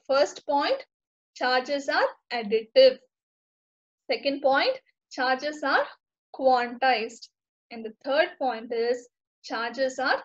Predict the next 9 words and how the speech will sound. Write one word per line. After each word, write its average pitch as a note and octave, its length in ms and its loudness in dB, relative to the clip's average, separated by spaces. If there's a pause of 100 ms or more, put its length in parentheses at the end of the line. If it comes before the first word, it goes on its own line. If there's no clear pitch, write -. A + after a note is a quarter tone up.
conserved. A#3+ 760 -2 (300)
What A#3+ 180 -8
is C#4 140 -2
conservation? B3+ 1080 -2 (400)
Charges C4 420 -2
can C4+ 200 -4
neither B3 380 4
be D#4 160 -2
created D4+ 540 2